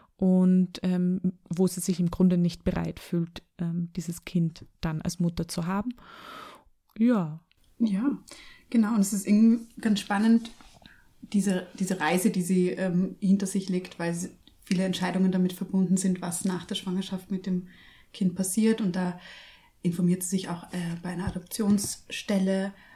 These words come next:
Speaker 2: ähm, um das Kind zur Adoption freizugeben, hat dann auch eine, ein Beratungsgespräch und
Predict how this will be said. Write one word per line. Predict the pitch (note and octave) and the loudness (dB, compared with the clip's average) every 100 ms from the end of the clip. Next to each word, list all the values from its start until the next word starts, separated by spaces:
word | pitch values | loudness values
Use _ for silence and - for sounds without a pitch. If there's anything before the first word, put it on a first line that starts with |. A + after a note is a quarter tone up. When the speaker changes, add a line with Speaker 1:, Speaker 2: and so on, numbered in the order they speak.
| - | -6
Speaker 2:
ähm, | F3+ F3+ F3+ - | -2 0 0 0
um | F3 | -2
das | F3 - | -2 -2
Kind | F#3+ F#3 | 0 -2
zur | - A#3+ | -6 -10
Adoption | F3 - C#4 A#3 | -10 -6 -2 -2
freizugeben, | - F#3+ F#3 G3 F#3 F3 F#3 F#3 F#3 | -2 -6 -4 -6 -2 2 2 0 -6
hat | F3+ | -8
dann | F3 | -8
auch | E3+ - - | -8 -10 -10
eine, | E3 E3 _ - | -10 -10 _ -8
ein | E3+ | -6
Beratungsgespräch | F3 F3 G3 G3 - G3+ - F#3+ F3+ F3 - | -6 -8 -4 -4 -2 -6 -6 -6 -6 -6 -8
und | E3+ E3+ | -6 -6